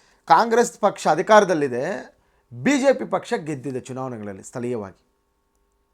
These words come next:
ಏನಾಗಿದೆ ಇಲ್ಲಿ? ಅಥವಾ ಇದು ಯಾವುದಕ್ಕೆ ದಿಕ್ಸೂಚಿ ಅಂತ ನಾವು ಮನಗಂಡಾಗ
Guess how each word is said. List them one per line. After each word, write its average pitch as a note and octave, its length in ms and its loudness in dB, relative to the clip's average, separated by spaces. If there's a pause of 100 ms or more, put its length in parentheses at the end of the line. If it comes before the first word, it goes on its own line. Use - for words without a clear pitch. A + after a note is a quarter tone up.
(220)
ಏನಾಗಿದೆ G3+ 560 2
ಇಲ್ಲಿ? B2+ 280 -4 (1300)
ಅಥವಾ C#4 200 0
ಇದು G#3 240 2 (160)
ಯಾವುದಕ್ಕೆ A#3+ 500 6
ದಿಕ್ಸೂಚಿ D#3 800 -6 (760)
ಅಂತ F3+ 100 -2
ನಾವು E3+ 180 0
ಮನಗಂಡಾಗ E3 480 2